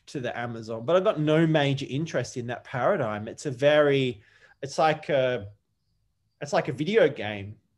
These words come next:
you know, all of what's going on there's like a video game. And I'm like, "Yeah, that's not, it's not interesting to me." So I, I,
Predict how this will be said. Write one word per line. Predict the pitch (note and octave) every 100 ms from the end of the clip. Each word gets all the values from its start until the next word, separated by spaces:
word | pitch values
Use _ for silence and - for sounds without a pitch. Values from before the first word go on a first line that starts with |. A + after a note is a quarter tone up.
| _
you | B2+ A#2
know, | G#2+ A2+ C3
all | C#3 C#3+ C#3+
of | A#2+
what's | B2+ G2+
going | B2 A#2 A#2
on | C3
there's | A#2 A#2
like | G#2
a |
video | G2+ C#3+ D#3
game. | B2 G#2+ C3
And | C3+
I'm | C#3+
like, | C3+ A#2 - _ - - - _ _ _ _ _
"Yeah, | A#2+ B2 B2+ A#2+
that's | A#2 -
not, | A#2+ A2 _ _ _
it's | -
not | C#3 B2
interesting | C3+ F3 C#3 - A#2
to | G#2+ B2+
me." | B2+
So | E3
I, | D#3 - B2+ - - -
I, | F3+